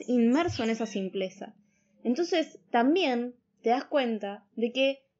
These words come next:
en realidad necesito tanta cosa, tanta cosa para vivir. Necesito tanta actividad,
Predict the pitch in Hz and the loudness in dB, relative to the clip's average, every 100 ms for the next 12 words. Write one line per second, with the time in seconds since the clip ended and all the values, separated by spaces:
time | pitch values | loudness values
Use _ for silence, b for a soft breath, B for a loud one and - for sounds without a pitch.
0 | - 277 330 415 370 262 - 415 320 - | -10 -2 0 2 2 -2 -4 -4 -4 -2
1 | 302 359 302 214 196 190 208 226 202 196 | 2 4 4 2 -4 -8 -6 -6 -12 -6
2 | 247 262 285 277 247 208 202 220 202 180 | -2 0 0 0 -2 -4 -6 -4 -2 -2
3 | 170 175 185 - _ _ - 220 220 302 | -4 -6 -8 -10 _ _ -4 -2 -2 -2
4 | 330 - - _ - 254 269 269 262 233 | -2 -4 -20 _ 0 2 4 2 2 0
5 | 226 208 202 202 _ - 214 190 202 185 | 0 -4 -8 -12 _ -6 -6 -4 -4 -2
6 | 185 196 190 196 | -2 -2 -4 -8